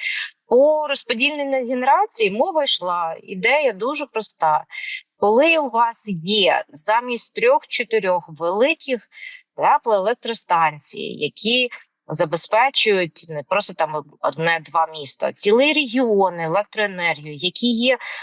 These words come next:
дуже легкою ціллю для, а, враження ворога, тому що вони дуже великі, їх захистити фізично неможливо. Побудувати саркофаги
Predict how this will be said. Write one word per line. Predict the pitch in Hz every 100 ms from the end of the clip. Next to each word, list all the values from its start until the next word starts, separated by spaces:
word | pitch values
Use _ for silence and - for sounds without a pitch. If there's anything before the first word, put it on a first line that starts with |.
| -
дуже | 170 247 311 302
легкою | 254 240 - 233 277 294 247
ціллю | - - 240 285 247 220
для, | 170 180 202 226 269 - - - _
а, | - 196
враження | 180 214 269 254 240 220
ворога, | 208 208 170 151 147
тому | 156 185
що | 226
вони | 214 240
дуже | 233 247 247
великі, | 262 330 453 - 220 165 - - -
їх | 208 320
захистити | 233 240 240 - 339 262
фізично | 226 220 311 262
неможливо. | 233 220 311 330 277 233 196 165 151 -
Побудувати | 180 190 214 233 277 285
саркофаги | 240 240 233 269 262 233 202 160 147